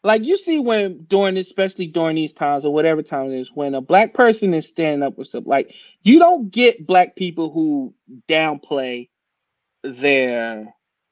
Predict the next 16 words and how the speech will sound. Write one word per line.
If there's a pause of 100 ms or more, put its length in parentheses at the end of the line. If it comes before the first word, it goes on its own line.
(320)
blackness. (140)
And
when
I
say
that,
like,
I
look
at
people
like, (3000)
for
example,
Alex
Rodriguez.